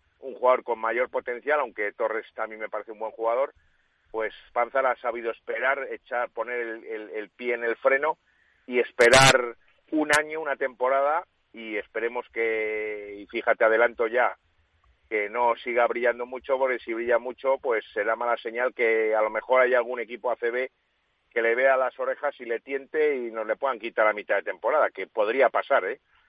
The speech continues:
Eh, ahora va a ser un buen partido el, el del domingo con, eh, el, el partido del próximo domi-, el próximo partido que jugamos con Estudiantes va a ser un gran partido el domingo porque jugamos contra un base también contrastado como es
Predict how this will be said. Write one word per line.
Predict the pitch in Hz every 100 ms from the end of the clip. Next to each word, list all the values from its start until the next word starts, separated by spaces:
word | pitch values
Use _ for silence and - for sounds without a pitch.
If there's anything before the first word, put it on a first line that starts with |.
| _ _
Eh, | 95 98 98 98 104
ahora | 104 117 120 120 _ _ _ _ 110
va |
a | 117
ser | 131 123
un | 123 123
buen | 120 127 113
partido | 123 113 131 123 120
el, | 117 113 110
el | 110 110
del | 110 110
domingo | 113 135 117 113 101 _ _ _ _
con, | - 113 107 107 101 98 101 -
eh, | 104 110 110 107 107 104 113
el, | 113
el | 110 113
partido | - 92 127 123
del | 110
próximo | 117 123
domi-, | 120 117 123
el | 117 110
próximo | 117 - - 117
partido | 113 107 120
que | 113
jugamos | - 117 120
con | 120
Estudiantes | 110 120 123 110 107
va |
a | 107
ser | 117
un | 117
gran | 117 110
partido | 117 120 123 127 _ _ - -
el |
domingo | 117 120 135 139
porque | 120 117
jugamos | - 117 - 127 127
contra | 123 120 117 120
un | 123
base | 131 139 127
también | 120 131 131 -
contrastado | 120 107 113 - 131 135
como | 120 117 117
es | 117